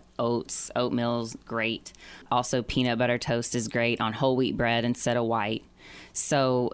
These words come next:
you can make these small modifications, like if you're used to eating toast, just switch out your white bread for whole wheat or Ezekiel bread or something healthier.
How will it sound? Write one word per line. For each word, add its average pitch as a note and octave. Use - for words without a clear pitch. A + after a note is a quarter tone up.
you E3
can F#3
make C#3+
these C3+
small B2
modifications, B2
like A2
if A2
you're A#2+
used A#2
to -
eating A#2
toast, C#3
just F#3+
switch G3
out F3+
your D#3+
white C#3
bread A#2
for A#2
whole C#3
wheat B2
or A2
Ezekiel B2
bread A#2+
or A#2
something C#3+
healthier. A#2+